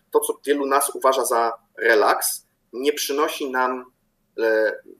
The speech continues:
rozładowania faktycznego tego napięcia, tego ciężaru adrenalinowo-kortyzolowego.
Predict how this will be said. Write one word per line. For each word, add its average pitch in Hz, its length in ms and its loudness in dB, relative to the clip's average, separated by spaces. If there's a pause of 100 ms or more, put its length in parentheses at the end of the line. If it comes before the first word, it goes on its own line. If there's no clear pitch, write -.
(160)
rozładowania 135 720 4
faktycznego 123 580 -6
tego 110 160 -6
napięcia, 120 440 -6
tego 110 180 -4
ciężaru 110 500 2
adrenalinowo-kortyzolowego. 110 1500 0